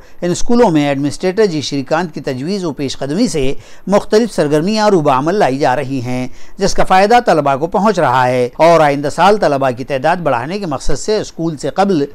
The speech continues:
तैयारी के मेड़ावे में दाखिले के अहल तलबा को पहली जमात में दाखिल करने के लिए मज़कूरा हिदायत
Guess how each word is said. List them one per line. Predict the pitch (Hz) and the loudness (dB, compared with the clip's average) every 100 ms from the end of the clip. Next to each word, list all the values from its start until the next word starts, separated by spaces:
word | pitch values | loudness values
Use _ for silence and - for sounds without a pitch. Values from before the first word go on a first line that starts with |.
| - | -4
तैयारी | 185 175 185 185 220 | -2 2 4 4 2
के | 190 226 226 | 2 4 4
मेड़ावे | 180 139 139 180 | 2 0 2 2
में | 233 147 135 - - | 2 0 -2 -8 -10
दाखिले | 147 165 185 220 | 0 0 2 2
के | 226 226 220 | 2 4 4
अहल | - - 156 202 | 2 -2 0 2
तलबा | 190 156 147 135 | 2 2 2 0
को | 190 196 | 0 -2
पहली | 165 127 139 | -2 -2 -4
जमात | 131 135 156 | -4 -4 -4
में | 202 | -4
दाखिल | 151 117 135 | -4 -4 -4
करने | 143 151 220 | -4 -4 -4
के | 190 | -6
लिए | 123 120 131 175 - - | -6 -6 -4 -2 -4 -4
मज़कूरा | 156 175 - 240 254 | 0 0 2 4 6
हिदायत | 170 180 151 143 | 6 6 6 4